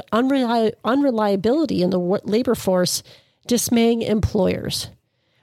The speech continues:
Well, I can imagine that created more than just unreliability.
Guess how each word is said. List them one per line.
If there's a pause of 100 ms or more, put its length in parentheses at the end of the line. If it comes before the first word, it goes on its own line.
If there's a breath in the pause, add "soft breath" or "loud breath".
(100)
Well,
I
can
imagine
that
created
more
than
just
unreliability.